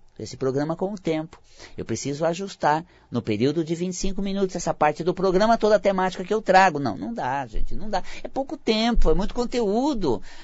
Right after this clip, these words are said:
É, como é que eu vou resumir, como é que eu vou admitir? Mas por que só vinte e cinco minutos agora?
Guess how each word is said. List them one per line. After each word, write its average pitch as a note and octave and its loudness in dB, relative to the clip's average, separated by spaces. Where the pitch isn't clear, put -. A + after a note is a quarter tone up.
É, D#3+ 4
como A3 4
é C4 2
que C4+ -2
eu C4+ 0
vou B3 4
resumir, A3+ 2
como A3 -2
é G#3 2
que G3 -6
eu G#3 -2
vou A3 4
admitir? G#3+ -6
Mas B3 -10
por F4 2
que A#3 6
só C#3 6
vinte B2 0
e - -8
cinco A2 -4
minutos G2+ -4
agora? F2+ 0